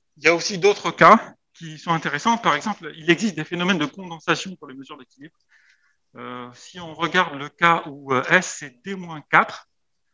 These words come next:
alors, euh, en fonction de si, au lieu du carré, là, on prend une puissance alpha, alors il y a plusieurs valeurs critiques de alpha. Et on passe, par exemple, d'un cas où c'est uniforme sur un, une boule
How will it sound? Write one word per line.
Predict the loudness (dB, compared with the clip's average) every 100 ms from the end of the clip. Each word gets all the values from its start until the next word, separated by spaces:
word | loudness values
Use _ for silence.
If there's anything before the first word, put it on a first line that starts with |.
| _ _ _ _ _ _ _ _ _ 0
alors, | 2 6 6 4 2
euh, | -2
en | -4
fonction | -10 -14 -20 -18 -14
de | -12 -12
si, | -14 -12 -8
au | -4
lieu | 0 0
du | -2 -6
carré, | 2 4 4 4
là, | 4 2 0
on | -6
prend | 0 0
une | 0 -4
puissance | -12 -10 -4 -2
alpha, | 0 0 0 -2 _ _ _ _
alors | 4 4 4
il |
y | 2
a |
plusieurs | 2 4
valeurs | 6 6 6
critiques | 0 -12 -12 0
de | 2
alpha. | 2 0 -2 -4 _ _ _ _
Et | 0
on | 0
passe, | 4 4 4
par | 2 0
exemple, | 0 2
d'un | 2
cas | 4 2
où | 2
c'est | 0 -2
uniforme | -2 -4 -6 -6
sur | -12 -12 -2
un, | 0 0
une | -2 -4
boule | 0 2 2